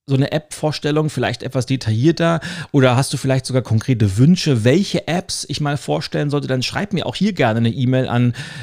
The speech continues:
äh, podcast at solopreneur club punkt de. Und dann nehme ich diese Wünsche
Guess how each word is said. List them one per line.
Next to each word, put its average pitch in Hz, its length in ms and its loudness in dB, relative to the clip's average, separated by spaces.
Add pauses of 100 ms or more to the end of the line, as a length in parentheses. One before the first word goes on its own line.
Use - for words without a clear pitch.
äh, 127 200 4
podcast - 760 -2 (120)
at 147 260 -4
solopreneur 131 840 4 (380)
club 135 320 2 (100)
punkt 127 320 0
de. 123 380 0 (320)
Und 135 340 6 (300)
dann 135 180 4
nehme 151 140 8
ich - 60 0
diese 147 200 4
Wünsche 165 380 2